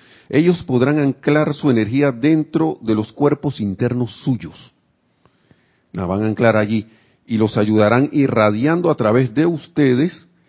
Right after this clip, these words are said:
sus sentimientos, los sentimientos de Maestro Ascendido, los cuales, los cuales gradualmente transforman y transmutan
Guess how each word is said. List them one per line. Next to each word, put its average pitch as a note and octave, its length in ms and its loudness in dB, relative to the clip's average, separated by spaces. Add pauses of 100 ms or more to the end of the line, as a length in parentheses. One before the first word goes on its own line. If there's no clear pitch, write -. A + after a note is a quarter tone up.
(140)
sus - 320 -6
sentimientos, F#3+ 920 0
los G2 120 -4
sentimientos A2 560 -2
de A2 80 0
Maestro F#2 300 -4
Ascendido, F#2+ 500 -4 (800)
los G#2+ 200 0
cuales, D3 640 2
los F3 280 -2
cuales D#3 300 2
gradualmente C3 680 2
transforman C#3 640 -2
y B2 80 0
transmutan C#3+ 800 0